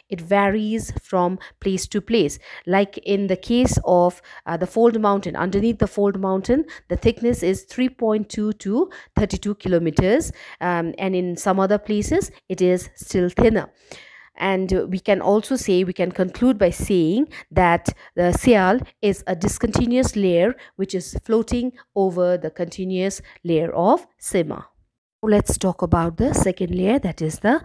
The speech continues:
mantle. And, uh, the mantle, it is, uh, bounded by Mohorovic, uh, in the, um, uh, discontinuity in the, um, in the upper part, and Gutenberg discontinuity in the lower part. So we can say that,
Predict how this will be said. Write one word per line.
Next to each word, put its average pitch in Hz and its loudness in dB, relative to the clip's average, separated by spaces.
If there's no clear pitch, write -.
mantle. 190 2
And, 190 -2
uh, 175 4
the 170 0
mantle, 208 2
it 196 -2
is, 185 2
uh, 165 2
bounded 202 2
by 175 2
Mohorovic, 202 2
uh, 160 0
in 180 -2
the, 165 0
um, 175 -2
uh, 156 0
discontinuity 190 0
in 180 -2
the, 165 0
um, 156 -4
in 175 -2
the 165 0
upper - 0
part, 196 2
and 170 -4
Gutenberg 196 -2
discontinuity 165 -2
in 151 0
the 277 4
lower 175 6
part. 156 -6
So 196 2
we 190 -2
can 214 0
say 262 2
that, 208 2